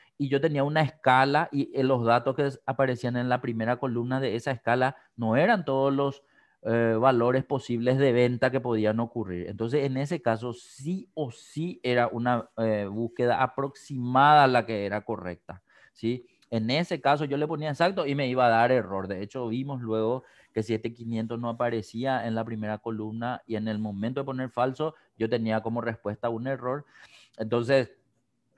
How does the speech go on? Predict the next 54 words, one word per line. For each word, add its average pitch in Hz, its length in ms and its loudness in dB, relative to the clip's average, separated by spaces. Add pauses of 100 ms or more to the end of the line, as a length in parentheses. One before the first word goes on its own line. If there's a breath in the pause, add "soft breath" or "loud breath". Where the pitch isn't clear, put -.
(220)
cuando 113 280 -4
trabajo 120 400 2
con 151 140 -8
números, 143 500 -6
vamos 117 260 -2
a 127 40 -4
tener 117 200 -4
esas 107 220 -4
dos 110 220 -4
situaciones. 98 640 -8 (100)
O 104 320 -4 (640 soft breath)
van 120 240 0
a 139 80 0
estar 135 400 0
todos 165 240 2
los 180 180 -2
números 160 380 -4
posibles 143 380 -4
en 151 40 -4
la 151 100 0
primera 143 320 -2
columna, 165 520 -6
entonces 117 580 -6
sí 147 160 -4
o 143 80 0
sí 139 340 -8 (400 soft breath)
va 110 100 2
a 120 40 2
ser 117 140 -4
una 120 160 -2
búsqueda 98 1200 -2
exacta, 104 760 -8
pero 113 240 -2
si 113 160 -10
no 120 220 -8
todos 151 180 -4
los 147 120 -4
números 139 240 -6
van 131 120 -6
a 139 40 -6
estar 131 120 -6
en 131 40 -4
la 135 80 -4
primera 135 240 -8
columna, 143 360 -6
entonces 104 220 -10
automáticamente 107 800 -8
ya 110 140 -6
tiene 98 220 -12
que 98 120 -12
ser 95 140 -14
una 98 160 -10
búsqueda 90 300 -8
aproximada. 92 680 -12